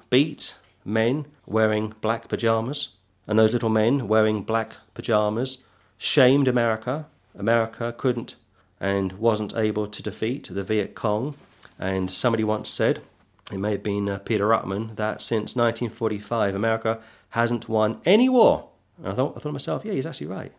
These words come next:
He's right." Since forty-five, America hasn't won any war. And Britain, excluding the Falklands, isn't doing much better either.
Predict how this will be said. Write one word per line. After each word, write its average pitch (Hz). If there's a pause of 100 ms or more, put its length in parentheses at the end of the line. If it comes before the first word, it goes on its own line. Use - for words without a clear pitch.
He's 127
right." 151 (600)
Since 135
forty-five, 143
America 143
hasn't 135
won 127
any 139
war. 175 (500)
And 101
Britain, 127 (420)
excluding 104
the 98
Falklands, 110 (420)
isn't 107
doing 104
much 110
better 104
either. 92